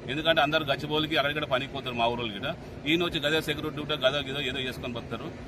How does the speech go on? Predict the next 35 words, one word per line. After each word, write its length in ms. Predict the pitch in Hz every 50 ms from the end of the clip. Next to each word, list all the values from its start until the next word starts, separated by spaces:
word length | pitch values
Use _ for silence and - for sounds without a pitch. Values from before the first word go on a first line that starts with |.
| - - -
మరి 180 | 120 131 139 135
మీడియా 260 | 127 135 143 156 160
ద్వారా 180 | 156 156 147 151
కూడా 120 | 151 139
తెలియజేస్తున్నాం, 540 | 127 131 135 135 139 143 135 - 147 160 165
ఒకసారి 360 | 147 131 143 135 151 143 147
మైనింగ్ 340 | 135 120 120 135 147 147 151
వాళ్ళు 160 | 151 147 127
రాకుండా 300 | 127 127 127 131 127 135
గిట్ట 140 | 131 139 151
పెద్ద 300 | 156 - 123 120 - 135
ఎత్తున 340 | 143 139 135 127 - 135 131
ఆందోళన 340 | 117 120 127 135 131 127 123
చేస్తాం. 320 | 120 117 117 - 143 165 - - - - - - - - 113
Already 360 | 127 143 147 143 147 147 139 123 117 - - - - - 120
గుళ్ళు 340 | 131 151 151 156 156 143 127 113
బళ్ళు, 340 | 117 127 135 143 139 127 - - - - - - - - - 113
ఆ, 20 |
చిన్న 260 | 120 117 113 - 147
చిన్న 200 | 151 - 165 160
పిల్లలు 320 | 143 120 143 143 151 147 139
చదువుకుంటారు 640 | 123 113 - 117 120 120 127 131 117 107 104 110
గవర్నమెంట్ 320 | 107 110 113 113 107 104
స్కూల్, 180 | - - 101 95
మతిరికుంట 400 | 98 110 110 - 120 117 117 113
కానీ 180 | 110 117 117 120
మాదారం 420 | 104 104 107 107 113 110 107 104
కానీ 160 | 107 107 113
దోవ 180 | 107 104 104 107
ఉంటుంది. 360 | 107 104 92 92 92 92 101 - - - - - - - -
పొద్దున్నే 360 | 131 135 147 170 165 165 151
మధ్యాహ్నం 400 | 135 135 135 143 156 160 165 160
బ్లాస్టింగ్, 760 | 160 156 143 139 - 120 104 98 92 92 - - - - -
సాయంత్రం 420 | - 117 123 139 147 156 160 160 160
బ్లాస్టింగ్, 420 | 151 143 139 - - 123 110 101